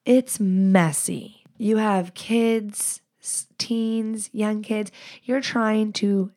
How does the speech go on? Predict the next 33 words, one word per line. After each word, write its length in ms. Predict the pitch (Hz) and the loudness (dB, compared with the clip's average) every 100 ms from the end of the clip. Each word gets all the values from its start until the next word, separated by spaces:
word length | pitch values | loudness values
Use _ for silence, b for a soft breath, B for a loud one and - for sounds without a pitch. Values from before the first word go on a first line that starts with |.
| _ | _
save 480 | - - 202 208 | -8 -2 2 2
it. 140 | 180 - | 0 -2
You 120 | 185 | -2
want 200 | 202 214 | -2 -2
your 120 | 214 | -6
family 640 | 202 - 196 202 226 240 202 | -8 -4 -2 -2 -2 -2 0
intact. 460 | 180 - 160 - | -4 -6 -10 -8
There's 140 | 202 180 | -6 -4
just 280 | 214 - | -4 -6
so 160 | - 247 | -4 -4
much 300 | 277 294 - | -4 -6 -4
more 720 | 202 196 196 196 160 156 165 B B B B _ | -2 2 4 4 2 0 -4 B B B B _
than 180 | 196 190 | 0 2
just 240 | 190 185 | 2 2
being 220 | 196 180 | 0 0
like, 240 | 180 175 - | -2 -4 -4
"Ugh, 80 | 175 160 | -4 -4
I'm 80 | 196 180 | -10 -6
done 240 | 175 180 | -4 -4
with 160 | 208 - | -6 -8
him." 300 | - 220 - - | -10 -12 -14 -10
It's 120 | - | -2
like, 340 | 294 269 - b b b b b _ | -2 -2 -10 b b b b b _
you're 160 | 214 214 | 2 4
done 220 | 214 208 | 4 4
with 140 | 196 | 2
this 160 | 196 170 | 0 -2
life, 880 | 170 147 127 - 160 - - - - | -2 -2 -4 -6 -10 -12 -12 -14 -18
like, 200 | - 165 | -18 -10
this 360 | 160 156 - - | -10 -6 -6 -6
life 600 | - 180 170 160 160 - | -8 -2 -2 -2 -6 -8
you've 320 | 170 147 160 | -8 -8 -10
built. 640 | 151 135 - - - - | -6 -6 -8 -12 -10 -10